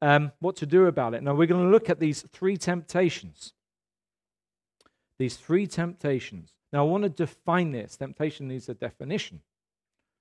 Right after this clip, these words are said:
So let's get the definition down first. Listen carefully.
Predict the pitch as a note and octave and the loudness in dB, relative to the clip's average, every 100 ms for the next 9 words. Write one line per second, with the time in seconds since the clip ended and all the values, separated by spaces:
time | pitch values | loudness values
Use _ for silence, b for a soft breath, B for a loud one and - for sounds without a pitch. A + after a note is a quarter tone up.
0 | _ B2 C3 D3 - C#3+ - _ _ _ | _ -6 -4 -4 -2 -4 -4 _ _ _
1 | _ - B2+ B2+ C3+ B2 - A#2+ A2+ - | _ -6 -4 -4 -6 -8 -8 -8 -8 -6
2 | B2 F2 _ _ _ _ _ - D#3 E3+ | -8 -8 _ _ _ _ _ -6 -6 -4
3 | D#3+ D#3+ D#3 D3+ G3 G3 | 0 4 4 6 6 6